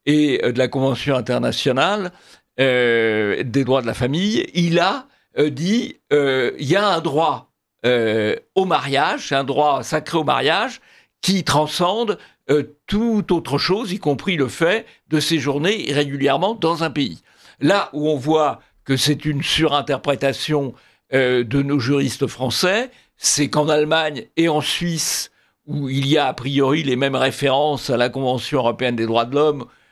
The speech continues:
euh, par exemple, euh, on ne peut marier un étranger que s'il dispose d'un titre de séjour régulier. Donc c'est exactement l'inverse du système français.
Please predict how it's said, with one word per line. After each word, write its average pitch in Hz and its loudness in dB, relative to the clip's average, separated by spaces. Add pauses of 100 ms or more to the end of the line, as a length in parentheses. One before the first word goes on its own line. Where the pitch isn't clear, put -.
(180)
euh, 104 0
par 113 0
exemple, 160 -2 (400)
euh, 135 2 (180)
on 180 2
ne 180 2
peut 165 -2
marier 143 -2
un 156 2
étranger 156 -2
que 165 2
s'il 139 -10
dispose 170 -4
d'un 147 0
titre 180 -4
de 135 0
séjour 143 0
régulier. 180 -2 (300)
Donc 165 -2
c'est - -8
exactement 165 -2
l'inverse 160 0
du 143 -12
système 139 -4
français. 120 -10